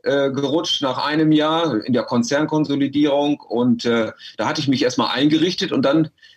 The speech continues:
der nächste Vorgesetzte, der verließ dann auch das Unternehmen und, äh, aufgrund meines Backgrounds, der ja nun auch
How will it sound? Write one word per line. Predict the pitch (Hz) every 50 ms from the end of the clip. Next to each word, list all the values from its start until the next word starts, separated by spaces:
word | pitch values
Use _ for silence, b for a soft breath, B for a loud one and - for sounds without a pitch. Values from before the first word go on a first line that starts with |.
| b b b
der | - - 131 131 135
nächste | 143 160 190 196 - - 165
Vorgesetzte, | - 190 190 180 185 165 175 - - - 160
der | 156 151
verließ | - 151 160 175 165
dann | - 151 151
auch | 185 -
das | - 160 127
Unternehmen | 120 120 117 110 107 110 113 127 156 170 170 165 -
und, | - - 123 131 135 131 135 131 120 -
äh, | 139 135 135 127 B B B B B
aufgrund | B 139 123 - - 170 156
meines | 123 139 135 120 -
Backgrounds, | - 131 139 - - 160 156 160 165 180 196 208 - - -
der | - 120
ja | 123 120
nun | 123 127 120
auch | - 120 110 - -